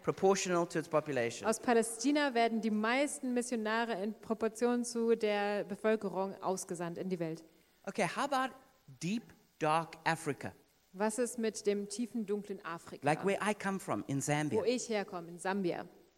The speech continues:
Speaker 1: What percent do you think of Zambians are Christians?
Speaker 2: Welcher Prozentsatz von, äh, Menschen in Sambien meint ihr, sind Christen?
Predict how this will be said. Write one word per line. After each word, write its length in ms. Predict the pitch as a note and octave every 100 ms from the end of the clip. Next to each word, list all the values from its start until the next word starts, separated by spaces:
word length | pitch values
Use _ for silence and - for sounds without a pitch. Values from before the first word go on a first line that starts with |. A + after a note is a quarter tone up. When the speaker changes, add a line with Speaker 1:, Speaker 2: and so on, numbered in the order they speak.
| _ _ _ _ _ _ -
Speaker 1:
What 300 | F#3 D#4 -
percent 500 | C4 - G3+ G3+ -
do 60 |
you 240 | D3+ G#3 C#4+
think 480 | - F3 F3 G#3+ - -
of 160 | D3 C3+
Zambians 920 | B2+ E3 A#3 F#3 C#3 D3+ A3+ - - _ _ _ _
are 120 | C#3
Christians? 600 | - G3 - A#2 F#2+ - - _ _ _ -
Speaker 2:
Welcher 480 | A3 B3 C4+ B3+ B3+
Prozentsatz 800 | - G#3 - A#3 B3 G#3+ G#3+
von, 300 | - G3+ G3+
äh, 340 | G3+ G3 F#3+ -
Menschen 300 | F#3+ G#3 -
in 120 | A3 G3+
Sambien 520 | F#3 F#3+ F#3+ F#3+ F#3+
meint 240 | F3+ G3
ihr, 200 | - A3+
sind 160 | G3 G3
Christen? 460 | - F3+ - D#3